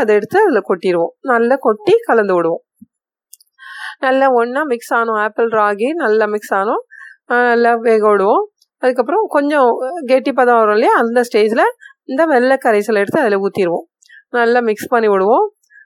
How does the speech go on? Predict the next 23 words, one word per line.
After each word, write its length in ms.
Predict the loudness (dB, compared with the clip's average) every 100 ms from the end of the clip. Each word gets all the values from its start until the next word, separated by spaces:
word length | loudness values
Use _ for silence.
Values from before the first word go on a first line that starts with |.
| _ -2
வெள்ளை 220 | 0 0
கரைசல் 340 | 0 0 0 0
ஊத்துனதுக்கு 360 | 2 0 0 0
அப்புறமே 260 | 0 0 -2 -2 0
கலரிட்டே 440 | 0 0 0 -2
இருக்கணும். 360 | -2 -2 -4 -4 -8 _ _ _ _ _ _ _ _ _
நல்லா 240 | 0 0 2
கலரணும். 460 | 0 0 0 0 -2 -6 _ _
அப்புறம் 260 | -2 -2
வெண்ணிலா 340 | -2 0 0 0 0
எசன்ஸ் 280 | -4 -6 -4
கூட 160 | -4 -2 -2
ஊத்திடலாம். 500 | -2 -4 -2 -2 -4 -6 _ _ _
பட்டை 280 | -4 -2 -4 -4 -2
தூளும் 280 | 0 -2 -4 -4
கலந்து 240 | -2 0 -4
விட்டுடுவோம். 380 | -4 -4 -2 -2
கலந்துட்டு 360 | 0 -2 -2 -4 -6 _ _ -4
நல்லா 280 | 0 0 0
கலரி 300 | 0 0 2 0
விடுவோம். 320 | 0 0 -2 _ _ -20 -12 -4
அந்த 120 | 0 2
ஒட்டாத 400 | 2 0 0 0